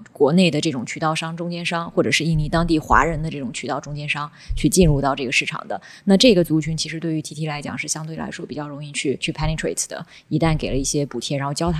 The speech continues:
你怎么样去上架，怎么样去做，然后再加上当地运营的一些M C N机构，嗯，把一些这个网红，还不错的网红可以去带到印尼这个市场上。那文化跟国内的市场又相对来说比较接近，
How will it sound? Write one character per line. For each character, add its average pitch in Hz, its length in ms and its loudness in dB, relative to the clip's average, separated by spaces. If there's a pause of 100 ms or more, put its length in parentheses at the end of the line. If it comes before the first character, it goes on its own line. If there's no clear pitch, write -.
(140)
你 147 80 -10
怎 131 100 -10
么 117 60 -4
样 147 100 -6
去 151 80 -8
上 160 220 0
架， 147 380 2
怎 120 100 -8
么 110 60 -2
样 139 100 2
去 151 100 0
做， - 300 4 (240)
然 147 100 0
后 156 80 4
再 151 160 0
加 156 160 2
上 156 320 -2 (100)
当 160 140 4
地 160 160 2
运 151 140 -2
营 143 160 -8
的 147 60 -6
一 135 40 -4
些 139 140 0
M 151 160 0
C 147 160 -2
N 151 100 0
机 147 140 -2
构， 123 260 0 (260)
嗯， 127 260 -4
把 76 180 -2
一 87 100 -10
些 147 320 -2
这 139 180 -2
个 78 420 -2
网 147 180 0
红， 131 260 -4 (160)
还 156 140 -2
不 151 100 -2
错 156 140 -8
的 139 80 -6
网 110 160 -8
红 110 220 -8
可 151 160 -4
以 143 120 -2
去 143 300 0
带 151 160 6
到 143 120 4
印 139 180 -6
尼 139 120 -12
这 131 120 -8
个 143 60 -4
市 147 120 0
场 - 180 -6
上。 - 220 -4 (300)
那 165 280 6 (120)
文 147 200 2
化 196 220 0
跟 160 220 -6
国 113 160 -6
内 156 100 -8
的 147 80 -8
市 151 140 -4
场 - 180 -8
又 156 100 0
相 160 200 -4
对 170 100 -4
来 143 100 -4
说 139 160 -8
比 - 80 -12
较 - 120 -6
接 151 180 -2
近， 147 240 -4